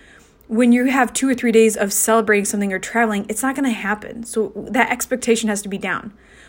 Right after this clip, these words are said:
We think as soon as we start a diet, we have to be perfect until we hit our goal weight. It's not gonna happen. And as soon as you take that belief out that you have to be perfect, the better your progress will be and the more enjoyable your journey will be, okay? So for a lot of my clients, I'm like, "Hey,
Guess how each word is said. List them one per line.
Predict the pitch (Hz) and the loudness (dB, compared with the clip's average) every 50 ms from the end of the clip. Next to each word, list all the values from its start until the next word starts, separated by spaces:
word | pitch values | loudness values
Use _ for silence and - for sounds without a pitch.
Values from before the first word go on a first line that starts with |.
| _ _ | _ _
We | - 226 | -2 0
think | 220 - 262 240 233 | 2 2 2 2 2
as | - 220 - | 0 -2 0
soon | - 294 320 | 0 2 4
as | 349 | 4
we | 359 359 | 4 4
start | - - 349 339 320 | 6 6 6 8 8
a | 269 | 8
diet, | 302 285 254 233 220 214 - - | 6 6 6 6 6 4 2 0
we | 220 233 | -2 -2
have | 247 240 | -2 0
to | 226 | 0
be | 220 220 | -2 -2
perfect | 214 - 359 359 330 349 359 294 285 | 2 4 4 4 6 4 2 2 2
until | 226 226 262 269 | 0 0 0 0
we | 240 226 | 0 0
hit | 214 277 294 | 0 2 2
our | 277 247 | 2 2
goal | 233 254 247 226 | 2 2 2 4
weight. | 226 214 190 - - - - _ _ _ _ | 4 2 0 -2 -8 -16 -20 _ _ _ _
It's | - 214 220 214 - | -2 0 0 2 4
not | 247 202 247 240 | 6 6 6 6
gonna | 247 277 294 277 | 4 4 2 4
happen. | 294 330 311 302 - 254 240 220 220 226 233 233 - - - - - _ - | 4 4 4 4 4 2 2 2 4 2 0 0 -4 -10 -20 -20 -20 _ -6
And | - 202 | -4 -2
as | 202 202 | -2 -2
soon | - 240 240 240 | 0 0 2 4
as | 254 240 240 | 4 4 2
you | 262 | 0
take | 233 - 269 262 - | 0 0 0 0 2
that | 277 254 233 | 2 2 2
belief | 220 247 247 254 302 311 - - | 2 0 0 0 0 -2 -2 -2
out | - 208 190 - | 0 0 0 0
that | - - | -2 0
you | 220 220 | 2 2
have | 226 202 208 - | 4 4 2 2
to | - 247 | 0 0
be | 214 226 | 0 0
perfect, | 214 - 226 202 202 220 208 214 - - - - - | 0 0 -2 0 0 -2 -2 -4 -10 -20 -20 -20 -14
the | - 247 233 | -12 -10 -8
better | 240 254 262 262 262 277 | -4 -4 -2 -2 -2 -2
your | 269 247 247 247 240 233 240 240 - - - _ _ _ | -2 -2 0 2 2 0 0 -4 -10 -20 -20 _ _ _
progress | - - - 220 226 - 226 226 233 - - | -10 -8 -8 -8 -8 -8 -8 -6 -6 -6 -4
will | 226 220 214 | -4 -4 -2
be | 208 220 202 196 196 196 214 - - - - - | -2 -2 0 0 -2 -4 -6 -10 -16 -20 -14 -8
and | 202 208 208 | -4 -2 0
the | 214 | 2
more | 220 220 226 233 | 2 2 2 2
enjoyable | 233 220 220 220 214 208 202 208 208 202 | 0 2 2 2 2 2 0 0 0 0
your | 196 190 | 0 0
journey | 190 196 190 190 185 180 | -2 -4 -6 -6 -6 -8
will | 180 180 | -8 -10
be, | 175 - - - - - _ _ | -10 -10 -12 -12 -14 -20 _ _
okay? | - - 220 226 233 233 - - - - | -2 0 0 0 0 -2 -8 -16 -18 -12
So | - - 254 233 | -2 2 2 2
for | 240 - 269 | 4 4 4
a | 262 247 | 6 8
lot | 240 233 233 | 8 8 6
of | 262 254 | 6 4
my | 254 240 | 4 2
clients, | 240 - 226 220 214 - | 2 2 0 0 2 0
I'm | 226 | 2
like, | 220 214 214 | 2 2 2
"Hey, | - 330 339 294 208 - | 2 0 0 0 0 -2